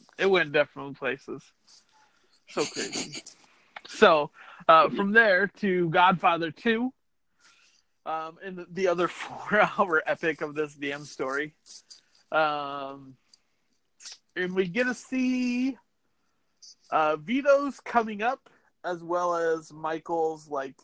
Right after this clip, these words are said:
dealing with what hap-, what took place in the first one, I suppose.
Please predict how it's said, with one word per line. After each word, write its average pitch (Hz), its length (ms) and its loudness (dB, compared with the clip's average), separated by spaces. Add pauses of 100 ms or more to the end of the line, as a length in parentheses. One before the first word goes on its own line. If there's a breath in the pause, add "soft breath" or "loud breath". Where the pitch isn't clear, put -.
(200)
dealing 175 400 -8
with 185 240 -2
what 175 220 4 (180)
hap-, 180 220 2 (100)
what 190 160 2
took 190 220 -2
place 175 280 0
in 156 60 -10
the 139 60 -8
first 156 280 -2
one, 165 100 0
I 170 80 -4
suppose. - 680 -6